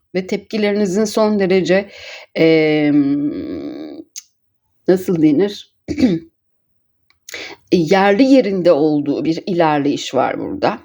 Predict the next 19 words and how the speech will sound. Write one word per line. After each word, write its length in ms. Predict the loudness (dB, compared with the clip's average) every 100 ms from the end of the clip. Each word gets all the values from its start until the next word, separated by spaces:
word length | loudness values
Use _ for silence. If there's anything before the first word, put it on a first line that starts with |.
| -6
Sezgisel 720 | 0 0 0 -2 0 0 0
biliş. 400 | -2 -2 -4 -2
Zaten 420 | -2 0 -2 -2
sizin 460 | -4 -6 -4 -4 -6 -16 -12 0
özellikleriniz 880 | 2 4 2 2 -2 -4 -4 -4 -6
değil 140 | -10
mi? 60 | -6
Sezgisel 720 | -4 -4 -4 -2 0 0 0
biliş, 380 | -2 -2 -6
psişik 500 | -12 -8 -6 -6 -8
güç 160 | -8 -6
efendim, 480 | -2 -2 0 0 0
güzel 260 | 2 2
ilişkiler 800 | 2 -2 -4 -4 -2 0 0 -2
kurma 320 | -2 -2 0
yeteneği. 720 | -2 -2 -2 -2 0 0 -2 -4 -10 -14 -14 -4 2
E, 240 | 4 4
şimdi 300 | 2 0 2
artık, 560 | 2 0 0 -2 -2